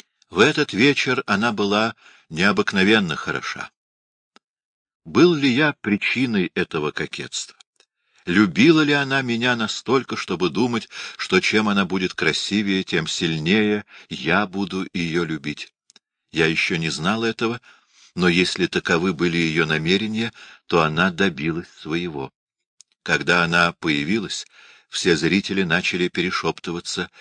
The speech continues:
и актёр, бывший на сцене, посмотрел на ту, чьё появление привлекло внимание всей залы. А у меня был ключ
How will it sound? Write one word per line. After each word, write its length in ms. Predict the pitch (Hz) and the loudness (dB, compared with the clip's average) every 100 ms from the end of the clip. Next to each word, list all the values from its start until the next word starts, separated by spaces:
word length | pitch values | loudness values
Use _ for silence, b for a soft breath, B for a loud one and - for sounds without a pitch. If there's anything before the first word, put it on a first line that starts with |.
| B B | B B
и 100 | 80 | 4
актёр, 640 | 90 - - 107 135 143 - B | 4 2 2 6 6 4 -6 B
бывший 500 | - 90 127 - 120 | -2 0 2 0 -2
на 120 | 117 117 | -2 -4
сцене, 580 | - - 101 110 107 - _ _ _ _ | -6 -2 0 0 -2 -8 _ _ _ _
посмотрел 600 | 87 - 82 80 85 90 | -10 -4 -4 0 2 2
на 160 | 82 80 | 2 -2
ту, 340 | - 90 147 | 0 0 0
чьё 280 | 151 - 82 | -2 -2 -2
появление 720 | - 82 73 73 98 120 120 | 0 0 0 2 0 0 -6
привлекло 680 | 117 98 90 78 - 76 92 | -6 -6 -4 -6 -8 -4 -4
внимание 600 | - 95 78 78 82 82 | -2 -4 -2 -2 -2 -6
всей 340 | - - 76 | -8 -6 -6
залы. 360 | 73 71 67 64 _ _ _ _ _ _ _ _ _ _ _ _ _ _ - | -4 -4 -4 -8 _ _ _ _ _ _ _ _ _ _ _ _ _ _ -12
А 100 | 87 | -2
у 120 | 85 | 0
меня 360 | 85 85 82 127 | 0 -2 0 -2
был 220 | 120 131 - | 0 -4 -4
ключ 720 | - 82 80 85 87 - - | -4 -2 0 -2 -6 -10 -10